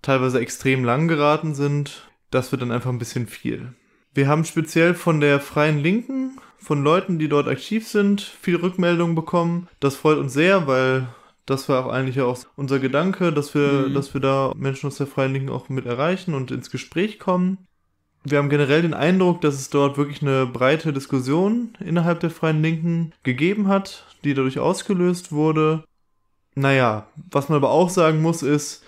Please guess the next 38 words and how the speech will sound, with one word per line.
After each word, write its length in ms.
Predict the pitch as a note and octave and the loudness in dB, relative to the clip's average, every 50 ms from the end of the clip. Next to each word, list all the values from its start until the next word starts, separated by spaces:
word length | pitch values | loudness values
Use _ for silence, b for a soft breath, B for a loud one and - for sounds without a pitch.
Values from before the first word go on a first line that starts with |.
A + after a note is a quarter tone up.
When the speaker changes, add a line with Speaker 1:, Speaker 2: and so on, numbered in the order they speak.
| b b | b b
Speaker 1:
dass 260 | - C3+ C#3 C#3 C#3 | 0 2 2 2 0
es 100 | D3 C3+ | -6 -8
schon 240 | - - D#3+ D#3 D#3 D#3 D#3 | -4 0 0 2 2 4 4
eine 280 | D3+ C#3+ C#3 C#3 C#3 | 4 4 4 4 2
Menge 360 | C#3 C3+ B2+ C#3 C#3+ C#3+ C#3 C3+ | 0 0 0 0 2 2 2 0
Unmut 580 | - - - D#3+ F#3 G#3 A3+ A3 A3 A3 F#3+ | -2 -2 0 2 2 2 2 0 0 0 0
auch 300 | - E3 F#3 G3 G3 G3 | 2 2 2 2 2 0
bei 140 | - D#3+ E3 | 0 0 0
der 120 | E3+ F3 | 2 0
Freien 320 | E3+ - F3+ F3 E3+ E3+ E3 | 0 0 -2 0 0 0 0
Linken, 460 | E3+ F3 E3+ - E3+ E3+ E3+ E3+ E3 | 0 -2 -2 -2 -4 -2 0 0 0
bei 100 | D#3 D#3 | -2 -2
vielen 240 | D3+ - E3 D#3+ D#3 | -2 -4 -4 -2 0
Leuten 320 | D#3 D#3 D#3 D#3 D#3+ D#3 | 0 0 0 0 -2 0
dort 160 | D3+ D3+ C#3 | 0 -2 -2
ausgelöst 800 | - - C#3+ D#3+ D#3 - - D#3 C#3+ D3 C#3+ D3 D3 - - - | -2 -2 -2 -2 -2 -2 -4 -2 0 2 0 0 -2 -4 -6 -4
hat. 340 | C#3+ C#3 C3+ - - - _ _ _ _ _ _ | -4 -4 -4 -8 -14 -20 _ _ _ _ _ _
Ich 240 | - D3 C#3+ - | -4 -4 0 2
hab 200 | D3+ C#3+ D3 - | 2 2 2 -2
zum 120 | - - C3+ | -8 -4 0
Beispiel 380 | C3 C3 C3+ C3+ - C#3+ C3+ | 2 2 2 2 0 -4 -2
sogar 480 | B2+ C3 C3+ B2+ B2+ B2 A#2+ B2 B2 - - _ | 0 2 2 4 4 4 4 2 -2 -6 -8 _
eine 200 | B2+ B2+ B2+ C3 | -4 -2 -2 -2
private 720 | C3 - D3 C3 B2+ C3 C3 C3+ C3+ - C#3 C3+ C3 C3 B2 | -2 -2 -4 0 2 2 2 2 0 0 2 2 2 2 2
Nachricht 360 | B2 B2 C3+ C3 C3 B2 - | 2 0 0 -2 -4 -8 -2
bei 120 | - C3 | -2 -2
Telegram 680 | B2+ - - E3+ F#3 F#3 F3 D3+ - C#3+ D3+ D3+ D#3 D3 | -2 0 0 2 2 2 2 0 0 0 0 0 0 0
bekommen, 440 | D3 C#3+ - D#3 D3 D3 C#3+ C#3+ | -2 -2 0 -2 0 0 0 -2
die 100 | C3+ C3 | -2 -4
sehr 400 | B2 A#2+ C3 C3 C3 B2+ B2+ B2 | -2 0 2 2 4 4 4 2
beleidigend, 1080 | A#2+ A#2+ B2 A#2+ A#2+ C3 D3+ D3+ C#3 C#3+ C#3 C3+ C3+ C3+ C3+ C3 B2 - - - - - | 2 0 0 0 2 2 2 2 0 -2 -2 -2 -4 -4 -4 -4 -6 -10 -14 -16 -18 -18
a-, 260 | - - - - - - | -14 -10 -10 -10 -10 -8
sehr 340 | - B2 A2+ B2 C3+ C#3 A#2+ A#2+ | -8 -6 -2 0 0 0 0 0
anstrengend 600 | C3+ C#3+ - - - - C3 C3 C3 C3 B2+ A#2+ | -2 -2 -4 -6 -6 -4 -4 -2 -2 -4 -4 -6
und 160 | A#2+ B2 B2 | -6 -6 -6
ziemlich 320 | - - C#3+ C3 A#2 A#2+ | -4 -4 -4 -4 -4 -6
wirr 280 | B2 C3 E3+ F#3 F#3 E3 | -4 -2 -2 -2 0 0
war, 400 | E3 D#3 D#3 D#3+ E3 E3+ E3 | 0 2 2 2 2 0 -4